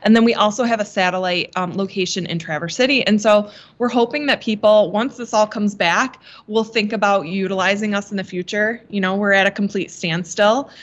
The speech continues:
Um, and so we're hoping that we can service a lot of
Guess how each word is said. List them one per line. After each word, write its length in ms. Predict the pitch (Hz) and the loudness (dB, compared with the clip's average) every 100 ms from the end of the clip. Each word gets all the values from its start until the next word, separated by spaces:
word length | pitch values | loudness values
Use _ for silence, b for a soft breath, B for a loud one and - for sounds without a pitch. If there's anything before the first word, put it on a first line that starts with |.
| B - | B -2
Um, 540 | 214 214 208 208 208 - | 2 4 4 2 -2 -2
and 160 | 214 208 | -2 2
so 300 | 220 214 214 | 4 4 4
we're 160 | 220 | 0
hoping 380 | 233 220 247 247 | 0 0 -2 0
that 300 | 240 233 226 | 2 2 0
we 200 | 208 226 | -2 -4
can 560 | 226 226 220 220 220 226 _ _ _ _ | 0 2 2 2 0 -2 _ _ _ _
service 420 | - 208 220 220 | -4 0 0 2
a 80 | 214 | 2
lot 280 | 190 185 | 4 4
of 260 | 208 208 202 | 6 6 4